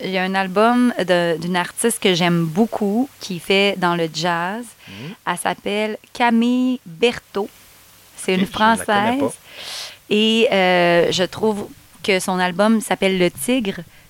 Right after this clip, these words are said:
Speaker 1: C'est magnifique.
Speaker 2: Ah oui ? Ok.
Speaker 1: C'est
Speaker 2: Ah, on va aller
Speaker 1: magnifique.
Speaker 2: regarder ça.
Speaker 1: Elle a vraiment un, un univers, euh,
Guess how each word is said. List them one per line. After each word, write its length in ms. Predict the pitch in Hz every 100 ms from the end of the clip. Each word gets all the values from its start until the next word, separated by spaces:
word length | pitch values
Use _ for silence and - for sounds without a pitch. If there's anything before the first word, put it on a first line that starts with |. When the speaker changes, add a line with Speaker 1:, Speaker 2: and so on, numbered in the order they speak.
| -
Speaker 1:
C'est 260 | - 190
magnifique. 760 | 190 190 202 208 208 - 180 160
Speaker 2:
Ah 80 | 220
oui ? 160 | 330 294 -
Ok. 80 | -
Speaker 1:
C'est 80 | -
Speaker 2:
Ah, 100 | 208
on 100 | 208 208
va 160 | 214 226
aller 100 | 233
Speaker 1:
magnifique. 260 | 208 185
Speaker 2:
regarder 240 | 220 226 -
ça. 140 | 185
Speaker 1:
Elle 60 | 180
a 60 | 180
vraiment 520 | 175 202 208 233 240 -
un, 220 | 190 185 -
un 260 | 180 175 196
univers, 760 | 254 247 220 185 208 214 214 208
euh, 200 | 170